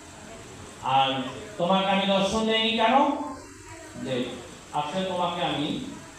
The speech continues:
তোমার রাজ্যেই সেখানে জগন্নাথ রূপে তোমার কাছে সেবিত হব, তুমি সেই রূপে আমি, আমাকে দেখতে পারবে এবং আমার সেবা করতে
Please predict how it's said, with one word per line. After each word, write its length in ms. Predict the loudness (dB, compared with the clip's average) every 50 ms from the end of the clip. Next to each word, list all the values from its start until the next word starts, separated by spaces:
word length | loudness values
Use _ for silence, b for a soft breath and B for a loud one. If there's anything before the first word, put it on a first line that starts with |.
| -18 -16 -16 -14 -8 -6
তোমার 260 | -4 -2 0 0 0
রাজ্যেই 680 | 0 0 0 -2 -2 -2 0 0 0 0 -2 -4 -6 -8 -8 -12 -14 -16 -14 -10 -8
সেখানে 520 | -4 -2 -2 0 0 0 0 0 -2 -4 -6 -8 -12 -14 -14 -12 -4 0
জগন্নাথ 680 | 2 4 4 4 4 4 6 6 8 8 6 6 4 2
রূপে 200 | 0 0 0 2
তোমার 280 | 2 2 2 2 2
কাছে 180 | 0 0 -2 -2
সেবিত 340 | 0 0 2 2 2 4 4
হব, 260 | 4 4 4 2 2
তুমি 340 | 2 2 2 2 0 -4 -6 -8 -12 -16 -16 -10 -4
সেই 200 | -2 0 2 2
রূপে 300 | 2 0 0 2 2 2
আমি, 300 | 2 2 2 0 0 0 -2
আমাকে 540 | -2 -2 -2 -2 0 0 0 -2 -2 -4 -8 -10 -12 -16 -16 -14 -12 -12 -10 -4 0
দেখতে 300 | 0 0 0 0 -2 0
পারবে 340 | 0 2 2 2 0 0 0
এবং 260 | 0 0 0 2 0
আমার 220 | 0 0 0 -2
সেবা 260 | -2 -4 -4 -4 -4 -2
করতে 540 | -2 -4 -6 -6 -4 -2 -2 -2 -2 -4